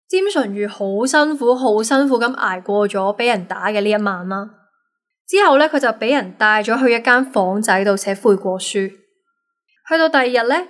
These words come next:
教主就要求黃勳爵去問下自己個仔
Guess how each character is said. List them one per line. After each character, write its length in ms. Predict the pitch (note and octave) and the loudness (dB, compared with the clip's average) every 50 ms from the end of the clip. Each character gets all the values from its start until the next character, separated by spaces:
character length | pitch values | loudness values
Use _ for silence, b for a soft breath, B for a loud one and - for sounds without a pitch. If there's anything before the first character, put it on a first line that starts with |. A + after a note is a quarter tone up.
| - _ _ - | -14 _ _ -2
教 240 | D4 C#4 C4 C4+ | 0 2 2 2
主 160 | C4+ C#4 C4+ D4+ | 2 0 0 2
就 140 | D#4 D4+ | 4 2
要 200 | C4+ B3+ D#4+ E4+ E4+ | 2 2 0 -2 -2
求 240 | - - B3 F#3+ F#3 | -2 -2 -4 -4 -4
黃 240 | F#3+ F#3+ F#3 G3 F#3+ | -6 -10 -10 -10 -8
勳 260 | - C#4 C#4+ D4 D4 | -8 -6 -4 -4 -4
爵 120 | C#4 C4+ | -2 -4
去 180 | G#3+ G3 - B3+ | -4 -4 -4 -6
問 240 | A#3 A3+ A3+ G3+ G#3 | -4 -4 -4 -4 -4
下 220 | G3+ - A3 G#3+ A3 | -6 -6 -8 -8 -6
自 120 | - A3 | -4 -4
己 80 | G#3+ B3+ | 0 0
個 140 | D4 B3 | 0 0
仔 360 | A3+ A3+ G#3 F#3 F#3+ G#3 G#3+ | 0 -2 -4 -4 -4 -4 -6